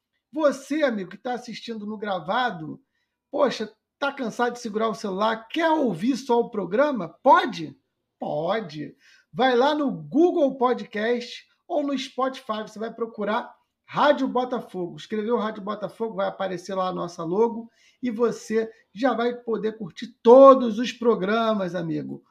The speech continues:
Assim que acabar esse programa, ele já vai direto pro Google Podcast e também pro Spotify. Mas tá lá o programa do Társilo na sexta-feira.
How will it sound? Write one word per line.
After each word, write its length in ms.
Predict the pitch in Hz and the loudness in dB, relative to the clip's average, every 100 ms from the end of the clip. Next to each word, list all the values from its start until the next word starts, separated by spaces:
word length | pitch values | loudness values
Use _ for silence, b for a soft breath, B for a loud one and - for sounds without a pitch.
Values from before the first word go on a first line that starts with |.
| b b b - | b b b 2
Assim 560 | 262 247 - 269 330 | 4 4 0 0 2
que 80 | 330 | 0
acabar 440 | 294 254 202 220 | 0 0 0 0
esse 220 | 214 - - | 0 -4 -4
programa, 720 | 180 196 208 240 247 247 B B - | -2 0 -2 -2 -2 -6 B B -8
ele 240 | 208 214 | -8 -4
já 160 | 220 190 | -4 -4
vai 280 | 214 - - | -6 -8 -10
direto 600 | - 302 220 247 247 220 | -2 0 4 2 0 -8
pro 160 | - 233 | -8 -6
Google 340 | 180 196 196 | -6 -6 -6
Podcast 720 | 196 202 214 - 196 208 - - | -4 -6 -6 -2 -2 -2 -8 -12
e 80 | 220 | -8
também 400 | 240 196 196 220 | -6 -4 -4 -6
pro 160 | 214 214 | -8 -10
Spotify. 800 | - 202 220 220 - 185 170 156 B B - | -10 -2 -2 -2 -2 0 0 -4 B B -2
Mas 200 | 285 262 | 0 2
tá 140 | 262 | 0
lá 140 | 220 220 | 2 2
o 100 | 220 | 2
programa 400 | 208 185 196 190 | -2 0 -2 -2
do 120 | 175 | -4
Társilo 500 | - 196 180 - 175 | 0 0 0 -4 -6
na 120 | 165 | -6
sexta-feira. 800 | 180 165 - - - 214 226 | -6 -8 -8 -10 -2 0 0